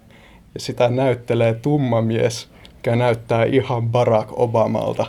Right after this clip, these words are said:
että oli Obaman aikaa tehty tää, niinku, sarja, joten siitä, niinku, ihmiset, niinku,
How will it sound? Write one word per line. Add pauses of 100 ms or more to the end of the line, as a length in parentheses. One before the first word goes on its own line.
(280)
että
oli
Obaman
aikaa
tehty
tää, (340)
niinku, (320)
sarja, (260)
joten
siitä,
niinku,
ihmiset, (380)
niinku,